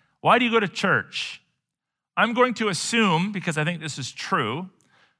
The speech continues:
that the vast majority of people who go to church and all that come to church that know the Lord Jesus Christ come because they want to be faithful.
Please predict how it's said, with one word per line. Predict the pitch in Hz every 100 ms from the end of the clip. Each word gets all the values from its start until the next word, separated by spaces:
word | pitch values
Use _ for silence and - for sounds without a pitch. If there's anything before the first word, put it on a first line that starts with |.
| -
that | 156
the | 165
vast | 123 110 170 233 247 - -
majority | 165 165 131 190 208 196 165
of | 139
people | - 185 175 123
who | 120 135
go | 143
to | 123
church | - 180 135 104 - - - _ _ _ _ 143
and | 143 -
all | 175 220 247 208
that | 160
come | - 156
to | 139
church | - 151 135 -
that | 110
know | 139
the | 135
Lord | 127 127
Jesus | 117 120 107 101
Christ | - 147 123 -
come | - 127 123
because | 123 131 117
they | 165 190
want | 135 147 160 165 - - _ _
to | -
be | 143 143
faithful. | 135 170 180 180 - 82 -